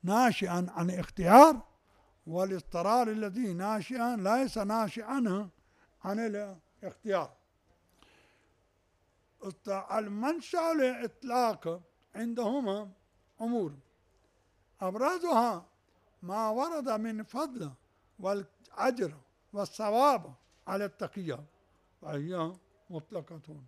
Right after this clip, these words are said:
هذا أينما يكون تقيا، سواء كان نا-، كانت ناشئة عن اختيار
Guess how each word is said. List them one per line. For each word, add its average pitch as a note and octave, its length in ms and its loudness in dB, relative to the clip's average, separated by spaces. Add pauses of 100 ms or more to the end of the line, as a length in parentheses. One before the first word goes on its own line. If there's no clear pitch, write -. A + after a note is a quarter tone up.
(500)
هذا D#3+ 340 -12
أينما E3 520 -10
يكون D#3+ 520 -14
تقيا، F#3+ 540 -6 (380)
سواء F#3 380 -6 (100)
كان D#3 460 -10 (380)
نا-، F3 280 -6
كانت G3+ 460 -6
ناشئة E3+ 680 -8 (180)
عن F#3 180 -6
اختيار A#3 680 0